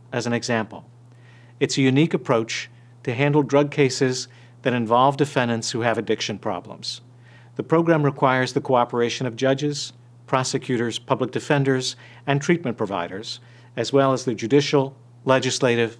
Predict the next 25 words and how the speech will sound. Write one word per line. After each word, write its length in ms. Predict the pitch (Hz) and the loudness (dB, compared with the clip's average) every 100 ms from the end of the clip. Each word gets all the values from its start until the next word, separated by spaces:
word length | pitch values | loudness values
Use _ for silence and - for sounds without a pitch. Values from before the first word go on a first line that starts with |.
| - | -8
and 80 | 123 | -6
executive 520 | 113 117 107 107 95 | -2 -2 -2 -4 -4
branches. 640 | 104 95 95 - - - - - - - - | -6 -6 -8 -14 -14 -14 -16 -20 -20 -20 -2
Now 160 | 143 | 2
more 200 | 143 143 | 4 4
than 120 | 139 131 | 4 2
two 180 | 165 | 2
decades 440 | 143 135 139 135 139 | 2 4 2 2 4
old, 340 | 131 147 - - - - 131 | 4 2 -2 -16 -20 -14 0
more 160 | 131 | 2
than 140 | 135 131 | 2 0
five 300 | 147 147 143 | 0 0 0
thousand 400 | 135 127 123 123 | 0 0 -2 -4
people 300 | 127 104 98 | -6 -6 -6
have 140 | 107 | -2
graduated 600 | 123 120 113 104 104 101 | 0 0 -2 -4 -4 -6
from 100 | 120 | -8
the 80 | 113 | -4
program. 560 | 127 120 101 80 80 - - - - - - | 0 0 -2 -10 -14 -20 -20 -20 -20 -20 -6
And 80 | 131 | -2
after 280 | 131 127 131 | -2 2 0
up 100 | 127 | 2
to 80 | 127 | -2
five 380 | - 143 151 | 2 2 2
years 360 | 143 135 139 | 2 2 2